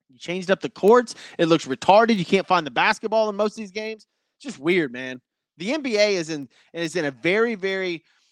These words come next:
weird state right now. It's strange. Very, very strange. They're trying to make the regular season more interesting, and I get it. But, uh, I like the Bucks minus five and a half tonight.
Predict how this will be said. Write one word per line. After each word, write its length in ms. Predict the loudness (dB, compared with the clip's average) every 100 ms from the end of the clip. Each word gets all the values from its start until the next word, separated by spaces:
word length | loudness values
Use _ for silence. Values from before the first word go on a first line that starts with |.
| _ _ _ _
weird 420 | -10 -6 -4 -6
state 460 | -8 -6 -2 -2 -2
right 200 | -12 -14
now. 280 | -14 -18 -18 _ -6
It's 160 | -4 -4
strange. 580 | -2 -2 -2 -8 -16 _ _ _ _
Very, 460 | 2 6 6 4 -2 _
very 340 | -6 -4 -4
strange. 440 | -8 -10 -12 -10 -10
They're 80 | -2
trying 180 | -2
to 60 | 0
make 160 | -2 -2
the 80 |
regular 240 | -4 -4 -8
season 440 | -10 -10 -10 -14 _ _ _ _ _ _ -10
more 140 | -6
interesting, 340 | -6 -6 -2 -2
and 80 | -2
I 80 |
get 220 | 0 2 2
it. 140 | 4
But, 300 | 4 6 6
uh, 240 | 6 6 2
I 100 | 0
like 180 | 0
the 100 | 0
Bucks 400 | 0 2 2 0
minus 300 | -6 -6 -6
five 300 | -6 -2 -2
and 100 | -4
a 20 | -6
half 280 | -6 -8
tonight. 340 | -10 -6 -6